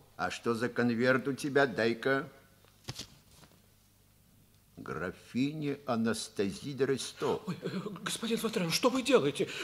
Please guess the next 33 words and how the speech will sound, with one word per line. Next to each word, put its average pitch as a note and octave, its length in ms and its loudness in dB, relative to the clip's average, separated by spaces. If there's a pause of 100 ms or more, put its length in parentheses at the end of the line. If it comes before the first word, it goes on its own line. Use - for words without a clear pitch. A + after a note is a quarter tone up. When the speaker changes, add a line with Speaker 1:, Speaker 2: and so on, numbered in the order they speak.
(100)
Speaker 2:
Что C4+ 220 4
вы D4 100 10
делаете? C4+ 340 6
Мне A3 460 4
велено A3 320 6
передать G3+ 400 0
письмо G3+ 320 2
в - 80 0
собственные A#3 500 6
Speaker 1:
Но, A#3 120 6
Speaker 2:
руки, F#3+ 100 2
Speaker 1:
но, G3 120 6
но, C4 80 12
Speaker 2:
графине. - 340 2
Speaker 1:
но, - 180 0
но, - 180 0
но, - 20 -2
но, G#2+ 200 2
но, A2 180 2
не A#2 140 4
Speaker 2:
Господин. G#2+ 100 2
Speaker 1:
бойся, C3 540 8
не C3 140 8
бойся, A#2 520 4
я A2 200 4
осторожно. G2+ 720 0 (1500)
Что C#3 120 -12
это D3 100 -16
там C#3 160 -6
внутри? C3+ 440 -6
Посмотрим-ка A#2+ 720 -6
на A2 140 -4
свет. - 640 -6